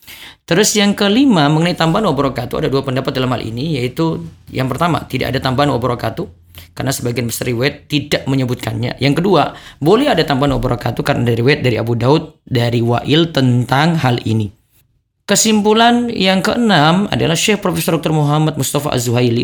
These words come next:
berkata bahwa dalam sholat saat salam tidak disunahkan menambahkan "wabarakatuh", karena hadis yang membicarakannya sebenarnya adalah hadis dhaif.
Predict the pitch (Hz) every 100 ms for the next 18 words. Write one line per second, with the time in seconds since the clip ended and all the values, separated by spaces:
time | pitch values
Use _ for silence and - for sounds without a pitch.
0 | 131 120 123 - 123 123 135 135 139 139
1 | 139 - - 139 127 - - - - 117
2 | 117 - _ - _ - 135 127 127 139
3 | 143 190 147 135 123 117 - 165 143 113
4 | 117 107 113 - - _ _ _ _ _
5 | - 156 180 147 95 - _ _ - 135
6 | 156 170 180 151 135 127 156 180 175 185
7 | 143 123 127 151 113 123 123 131 156 143
8 | - 147 - -